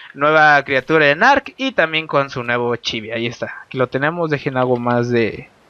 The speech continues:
de día, a ver si, para que lo aprecien mejor. Ahí está, eh, la verdad es muy feo, pero pues si les gusta el Tropeognatus, pues aquí tienen su, su chibi, gente.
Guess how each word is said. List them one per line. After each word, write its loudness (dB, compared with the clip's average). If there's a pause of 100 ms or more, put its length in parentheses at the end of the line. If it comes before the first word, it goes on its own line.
de -2
día, -2 (200)
a -10
ver -2
si, -2 (180)
para -2
que -2
lo 0
aprecien -4
mejor. 0 (560)
Ahí 4
está, 4
eh, 6
la 4
verdad 6
es 2
muy 2
feo, 4 (400)
pero 8
pues 4
si -4
les 2
gusta 0
el 2
Tropeognatus, -2
pues -6
aquí -2
tienen -2
su, -6
su -4
chibi, 0
gente. -8